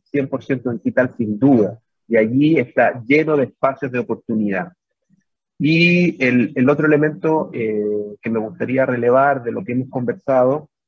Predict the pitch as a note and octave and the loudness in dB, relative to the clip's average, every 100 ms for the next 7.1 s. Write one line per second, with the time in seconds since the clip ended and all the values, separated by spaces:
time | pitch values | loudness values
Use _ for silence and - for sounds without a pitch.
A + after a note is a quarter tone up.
0 | _ - B2+ B2 C#3 C3 - - _ _ | _ -8 -8 -6 -6 -6 -6 -16 _ _
1 | - A#2+ A2+ G#2 C3 B2+ A#2+ - D#3 - | -12 -8 -8 -8 -6 -4 -4 -6 -8 0
2 | D3 D3 C#3+ C#3+ - _ _ _ _ _ | 2 2 2 0 -4 _ _ _ _ _
3 | _ _ _ A#2 A#2+ A2 G#2+ G#2+ G#2 G2+ | _ _ _ -8 -4 -2 -2 -4 -6 -10
4 | A2+ G#2 - B2+ A#2+ C3 B2 E3 E3 D3 | -12 -12 -14 -10 -6 -6 -4 -2 -2 0
5 | C3 B2+ A#2 B2+ C#3+ D3 C3 C3+ D3 D3 | 0 -2 -4 -4 -4 -2 2 4 6 6
6 | D3 D3 - B2 B2 B2 C#3 D3 C3+ C#3 | 4 0 -6 -4 -2 0 2 4 2 0